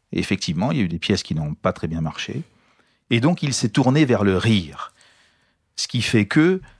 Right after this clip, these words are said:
certains l'ont accusé de faire du mercantilisme. Jacques Gilardo souligne d'ailleurs que Labiche, et là je partage son avis,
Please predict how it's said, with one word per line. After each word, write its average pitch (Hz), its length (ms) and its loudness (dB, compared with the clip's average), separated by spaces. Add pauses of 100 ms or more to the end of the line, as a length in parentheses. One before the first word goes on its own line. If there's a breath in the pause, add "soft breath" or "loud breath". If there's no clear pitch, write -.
(220 soft breath)
certains 147 560 0 (180)
l'ont 107 160 2
accusé 104 400 0
de - 60 -4
faire 113 160 0
du 117 100 -2
mercantilisme. 113 800 -2 (720)
Jacques 143 220 2
Gilardo 143 500 2
souligne 151 480 2
d'ailleurs 120 420 2
que - 100 0
Labiche, 113 440 2
et 98 40 4
là 107 120 6
je 98 80 4
partage - 460 0
son 104 120 2
avis, 117 440 2